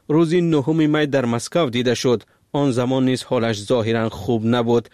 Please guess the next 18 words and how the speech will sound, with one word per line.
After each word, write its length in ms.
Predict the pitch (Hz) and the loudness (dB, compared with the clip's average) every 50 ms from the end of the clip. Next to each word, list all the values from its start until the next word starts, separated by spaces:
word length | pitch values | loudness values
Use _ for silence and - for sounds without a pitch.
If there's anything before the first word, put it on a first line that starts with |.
| - _ _ - 127 117 | -20 _ _ -8 -4 -4
دست 260 | 123 110 - - 127 | -2 -4 -4 -4 -4
راستش 560 | 110 104 127 139 123 - - 147 135 - - - _ _ _ - 120 110 | 0 0 0 0 0 0 0 0 0 0 -4 -10 _ _ _ -14 -6 -2
داکپیچ 600 | 120 127 117 - - 123 - - 139 123 107 - | -2 -2 -2 -2 -4 -6 -4 -2 -4 -4 -4 -4
بود. 260 | 117 120 123 120 113 - _ _ _ _ - _ _ _ | -2 0 0 0 0 -4 _ _ _ _ -20 _ _ _
معاون 340 | 165 175 180 185 180 220 214 | 0 0 2 2 2 2 2
رئیس 360 | 233 202 170 156 160 - - | 2 2 2 0 0 0 -2
کمیته 480 | 190 - - 143 127 123 - 143 151 151 | -4 -2 0 -2 -2 0 0 0 0 0
دومای 380 | 131 120 139 143 147 143 143 135 | 0 0 0 2 2 2 2 2
دولتی 420 | 127 120 110 110 104 - - 131 | 0 0 0 0 -2 -2 -2 -2
روسیه 320 | 131 120 113 - - 139 | 0 0 -2 -2 -2 -2
در 160 | 135 131 123 117 | 0 0 0 0
مسئله 380 | 110 107 - 117 120 131 135 | -2 -2 -2 0 0 0 0
کشورهای 500 | - - 113 - - 104 101 117 131 135 - | -2 -4 -4 -4 -4 -2 0 0 -2 0 -2
اتحاد 360 | 135 120 - - 123 123 123 | -6 -6 -2 -2 -2 0 0
دولت‌های 480 | 131 117 120 113 107 110 107 - 127 127 | 0 0 0 0 -2 -2 -2 -2 -2 -2
مستقل 460 | 127 117 110 - 113 - - 120 107 | 0 -2 -2 -2 -4 -4 -2 -4 -2
هم 200 | 113 107 110 107 | -2 -4 -4 -2
گفت 280 | 101 147 185 175 - | 0 0 0 0 -2